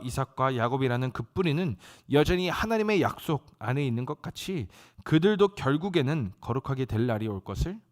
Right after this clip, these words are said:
말하고 있는 것이죠. 중요한 것은요, 우리의 시선이 세상과 현재에 머무르면 안 된다라는 겁니다. 현재의 상태가 전부라고 생각하면 우리는 넘어질 수밖에 없어요.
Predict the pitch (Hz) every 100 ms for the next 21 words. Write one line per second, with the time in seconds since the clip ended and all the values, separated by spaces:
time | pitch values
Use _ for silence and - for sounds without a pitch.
0 | _ 90 107 95 110 107 87 - - _
1 | _ _ _ _ _ _ - - - -
2 | _ - 135 156 208 196 - 113 151 156
3 | 107 131 180 175 185 156 143 160 98 -
4 | 151 180 175 165 151 202 196 202 143 117
5 | 113 110 104 90 98 123 120 107 104 107
6 | 85 85 _ _ _ _ _ _ - -
7 | - - - 196 208 220 220 226 208 214
8 | 208 147 147 175 165 175 180 - 123 107
9 | 120 113 98 131 156 135 101 127 190 220
10 | - 151 - 87 - -